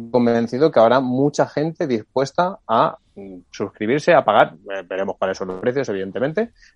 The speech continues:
pero estoy convencido de que hay mucha gente que, que está interesada en conocer el pádel de, de una forma diferente. Y, y lo bueno de esto, que, eh, eh, Juan Antonio lo ha recalcado mucho, no es una vía que vaya a,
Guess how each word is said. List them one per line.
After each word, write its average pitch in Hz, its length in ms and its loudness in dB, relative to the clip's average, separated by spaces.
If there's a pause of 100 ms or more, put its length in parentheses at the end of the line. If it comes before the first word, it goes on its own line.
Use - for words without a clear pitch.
pero 101 180 0
estoy 98 200 -8
convencido 117 400 0
de 131 80 4
que 120 80 4
hay 117 40 2
mucha 120 280 -2
gente 139 300 -2
que, 110 280 -4
que 104 80 -8
está 110 180 -6
interesada 123 640 2 (280)
en 170 260 0
conocer 117 500 0
el 131 140 -2
pádel 175 500 4
de, 98 840 -4
de 101 120 -8
una 120 120 0
forma 156 480 4
diferente. 113 840 -4 (140)
Y, 135 300 -2
y - 20 4
lo 123 160 4
bueno 180 260 6
de 185 80 6
esto, 180 260 0
que, 113 140 -2
eh, 98 120 0
eh, 107 440 -4
Juan 101 120 -6
Antonio 117 260 -2 (140)
lo 120 100 2
ha - 20 2
recalcado 117 360 2
mucho, 147 340 -4 (540)
no 131 240 4
es 175 160 2
una 160 220 4
vía 139 440 2
que 127 160 0
vaya 123 520 0
a, 113 240 -2